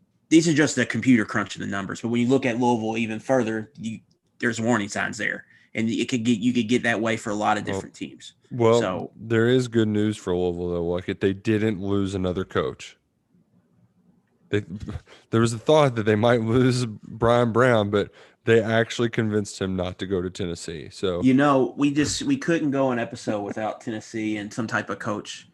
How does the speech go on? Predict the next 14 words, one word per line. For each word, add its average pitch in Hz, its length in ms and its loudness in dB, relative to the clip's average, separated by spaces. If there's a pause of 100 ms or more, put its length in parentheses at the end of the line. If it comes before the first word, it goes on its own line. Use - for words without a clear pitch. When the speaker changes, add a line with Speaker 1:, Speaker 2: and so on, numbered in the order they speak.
(100)
Speaker 1:
kerfuffle. 110 540 -4 (300)
Speaker 2:
<laughs> 285 100 0 (1000)
Speaker 1:
They, 160 600 6 (420)
they 156 100 0
can't 196 240 0
find 175 180 4
a - 20 2
defense 151 320 4
coordinator. 107 600 0 (200)
Like, 131 200 0
this 180 160 6
hasn't 190 300 2
been, 156 180 4
like, 127 300 0